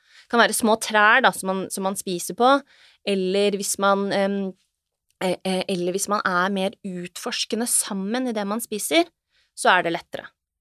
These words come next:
Og det tredje er å tenke på hvor viktig man selv er som en rollemodell. Eh, det vet jo de fleste foreldre, men det er lett å glemme det når det kommer til mat.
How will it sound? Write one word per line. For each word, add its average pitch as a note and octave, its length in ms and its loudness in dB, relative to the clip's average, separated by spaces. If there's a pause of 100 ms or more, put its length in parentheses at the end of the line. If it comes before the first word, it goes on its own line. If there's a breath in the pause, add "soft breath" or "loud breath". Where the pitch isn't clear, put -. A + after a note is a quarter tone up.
(160)
Og G3+ 80 -2
det A3+ 160 2
tredje G3+ 320 0
er F#3+ 240 6
å F#3 60 -14
tenke - 420 -10
på E3+ 300 -2
hvor F3 180 -6
viktig - 240 -14
man F3+ 140 -12
selv - 240 -10
er - 100 -12
som - 160 -16
en F3+ 80 -12
rollemodell. - 480 -16 (720)
Eh, F#3 800 -2
det G3+ 160 -2
vet - 320 -8
jo F#3+ 80 -8
de A3 80 -8
fleste G#3 260 -16
foreldre, G3 240 -8
men G#3+ 80 -6
det G3+ 80 -2
er G3 140 -6
lett - 180 -16
å G3+ 60 -10
glemme F#3+ 260 -12
det F3+ 140 -16
når F3+ 160 -12
det G3 80 -18
kommer F3+ 180 -14
til G#3+ 140 -8
mat. A#3+ 160 -4